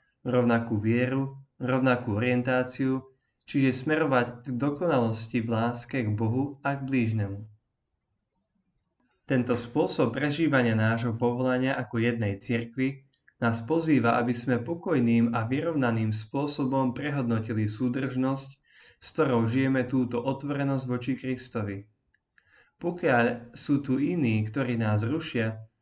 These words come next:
pretože robia to, čo my, je to jasným znakom,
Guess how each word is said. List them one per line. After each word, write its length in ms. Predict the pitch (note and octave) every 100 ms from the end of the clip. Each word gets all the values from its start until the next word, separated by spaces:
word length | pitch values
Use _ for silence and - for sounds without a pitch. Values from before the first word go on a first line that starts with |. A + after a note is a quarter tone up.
| _ -
pretože 400 | C3 C3+ B2 B2+
robia 320 | D3 C3 G#2+
to, 320 | - D3+ B2+
čo 160 | - A#2
my, 400 | B2 B2+ B2+ - _ _ _ _
je 100 | C3+ B2+
to 80 | A#2+
jasným 480 | C3+ D3 - C3+ G#2+
znakom, 720 | G#2+ G#2+ A2 C3+ C#3 D3